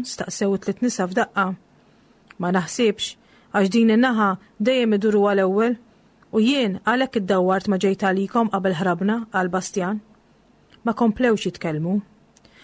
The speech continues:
Għax fl-aħħa ta' berqa raw lil Martin kien mixħud bil-qiegħda fuq mazzkana ħdejn id-daħla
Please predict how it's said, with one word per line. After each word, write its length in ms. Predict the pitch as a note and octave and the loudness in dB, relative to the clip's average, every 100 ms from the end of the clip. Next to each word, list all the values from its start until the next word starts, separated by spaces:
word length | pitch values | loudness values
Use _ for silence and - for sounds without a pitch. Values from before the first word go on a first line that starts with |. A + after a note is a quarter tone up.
| - - | -16 -8
Għax 140 | C4 | -6
fl-aħħa 300 | - D#4 - G#3+ | -2 -2 -2 -2
ta' 60 | F#3+ | 0
berqa 300 | A#3 G3+ - F#3 | 2 0 0 0
raw 140 | A3 G#3+ | 2 4
lil 140 | A3+ | 4
Martin 540 | G3+ G3 - F#3 F#3 G#3 - _ _ - | 4 2 -2 -4 -4 -6 -10 _ _ 0
kien 100 | G3+ | 2
mixħud 400 | G#3 - C4+ A3+ G3 | 2 2 0 0 -2
bil-qiegħda 520 | G3+ B3 A#3+ A3+ A3+ A3 - _ | -2 2 2 2 0 -2 -10 _
fuq 140 | - G#3 | -6 0
mazzkana 640 | G#3 G3+ - A#3+ G#3+ G3 | 0 -2 -2 0 2 2
ħdejn 300 | F#3+ G3 G3 | 0 0 0
id-daħla 340 | F#3 G#3+ F#3+ | 0 0 0